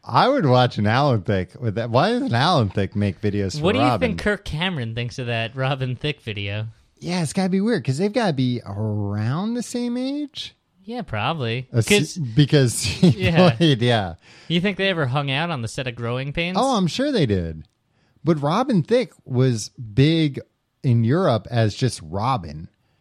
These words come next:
Speaker 1: 'cause he didn't want the Thicke name, which, you
Speaker 2: No,
Speaker 1: know.
Speaker 2: he was just thick.
Speaker 1: I think he was just Robin.
Speaker 2: No, you're thinking of
Speaker 1: I don't think he
Speaker 2: Robin.
Speaker 1: was just
Speaker 2: You're
Speaker 1: thick.
Speaker 2: thinking of R O B Y N. That's a different
Speaker 1: No,
Speaker 2: Robin.
Speaker 1: I think, I think he was just Robin.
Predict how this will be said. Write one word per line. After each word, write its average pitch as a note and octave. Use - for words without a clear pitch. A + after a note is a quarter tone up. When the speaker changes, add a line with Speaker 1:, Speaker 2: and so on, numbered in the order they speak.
Speaker 1:
'cause G2
he A#2+
didn't B2+
want B2+
the A2
Thicke -
name, G2
which, G#2+
you C3+
Speaker 2:
No, C4
Speaker 1:
know. F#3
Speaker 2:
he F#3+
was F#3
just G3+
thick. -
Speaker 1:
I A#2+
think G#3+
he C4+
was G3+
just C3
Robin. C#3+
Speaker 2:
No, C#3+
you're C#3+
thinking E3+
of A#2
Speaker 1:
I C3
don't F#3
think -
he B2+
Speaker 2:
Robin. A#2
Speaker 1:
was G#2+
just A2
Speaker 2:
You're D3
Speaker 1:
thick. E3
Speaker 2:
thinking C#3+
of B2
R C3
O B2
B B2
Y A#2
N. A#2
That's A2
a A2+
different A2+
Speaker 1:
No, C3+
Speaker 2:
Robin. C3+
Speaker 1:
I -
think, C3
I G#2+
think B2+
he C#3
was A#2
just -
Robin. G2